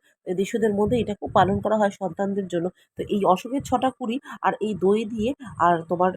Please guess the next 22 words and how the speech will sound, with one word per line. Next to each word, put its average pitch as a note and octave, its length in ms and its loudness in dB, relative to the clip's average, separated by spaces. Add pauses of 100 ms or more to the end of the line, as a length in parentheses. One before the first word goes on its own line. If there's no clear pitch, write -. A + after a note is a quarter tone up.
আহ, D#3 280 4 (140)
ছটা F#3 280 2
মুখ G#3 280 2
কড়াই A3+ 260 2
দিয়ে G#3 240 -4
না, C4+ 180 -2 (420)
সোনা F#3+ 260 2
মুখ G3+ 260 2
দিয়ে G3+ 180 -2
না G#3 120 -2
গিলে F#3 280 0
খেতে E3+ 240 -4
হবে, D#3 180 -2
তাতে D#3 200 0
দাঁতে F#3+ 260 4
না E3+ 140 2
লাগে। C3+ 240 0
বলে E3 180 0
দাঁতে E3+ 240 2
না A2+ 100 -2
লাগলে C#3+ 300 0
কি, D4 140 -6